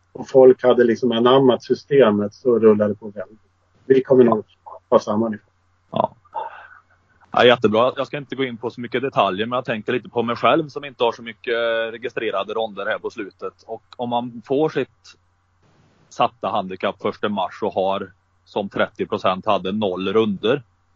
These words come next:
Speaker 1: Mm.
Speaker 2: Och så spelar man en, två. Hur lång tid tar det innan första justeringen kommer då, så att säga?
Speaker 1: Ja, precis. Det är, det är ju en sån här fallande tabell det där. Så att man kan säga att du har, hade du ingen,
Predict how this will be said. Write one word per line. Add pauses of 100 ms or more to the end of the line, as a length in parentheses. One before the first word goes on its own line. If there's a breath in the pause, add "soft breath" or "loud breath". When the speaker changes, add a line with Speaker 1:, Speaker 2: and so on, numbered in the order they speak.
(240)
Speaker 1:
Mm.
Speaker 2:
Och
så
spelar
man
en, (180)
två. (340)
Hur
lång
tid
tar
det
innan
första (100)
justeringen
kommer
då, (100)
så
att
säga? (480)
Speaker 1:
Ja,
precis.
Det
är,
det
är
ju
en
sån
här
fallande
tabell
det
där.
Så
att
man
kan
säga
att
du
har,
hade
du
ingen,